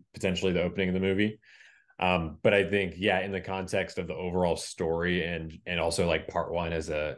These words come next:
as an isolated kind of piece of storytelling, I think that the opening with Chani and that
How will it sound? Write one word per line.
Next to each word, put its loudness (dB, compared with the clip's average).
as -6
an -4
isolated 0
kind -2
of -4
piece -4
of -6
storytelling, 2
I 0
think -2
that 0
the 4
opening 6
with 6
Chani 2
and 0
that 0